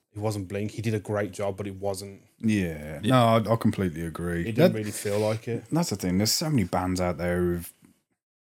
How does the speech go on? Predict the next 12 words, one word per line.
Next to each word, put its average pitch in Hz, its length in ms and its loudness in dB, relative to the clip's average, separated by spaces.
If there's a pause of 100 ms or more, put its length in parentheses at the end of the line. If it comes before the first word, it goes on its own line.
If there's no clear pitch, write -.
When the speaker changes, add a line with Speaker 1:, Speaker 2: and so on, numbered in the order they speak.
(120)
Speaker 2:
that 101 80 2
have 95 220 -6
done 104 240 4
that 92 160 0
kind 87 220 -4
of 85 60 -10
thing. 85 240 -4
And 87 80 -2
I, 98 40 2
I, 107 300 4 (1080)
I'm 117 120 4
not, 139 180 2